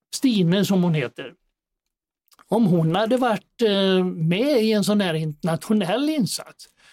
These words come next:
och till exempel, eh, kunnat notera eller höra talas om att de fångar som man då har tagit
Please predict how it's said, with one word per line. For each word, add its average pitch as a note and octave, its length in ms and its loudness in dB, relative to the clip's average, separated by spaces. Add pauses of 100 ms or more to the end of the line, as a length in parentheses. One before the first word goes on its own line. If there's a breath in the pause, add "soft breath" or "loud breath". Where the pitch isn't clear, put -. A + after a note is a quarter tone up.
(120 soft breath)
och A#3+ 160 0
till A3+ 140 0
exempel, A3 840 -2 (300 loud breath)
eh, A3+ 160 2
kunnat G#3 580 -2
notera F#3+ 800 0
eller F#3 180 2
höra F3 360 0
talas A3 720 0
om E3 340 -2 (300)
att - 320 -4
de A3+ 500 2 (520)
fångar A#3+ 760 2
som A3 440 0
man G#3 240 0
då D3+ 220 -2
har D3 160 -2
tagit - 640 -12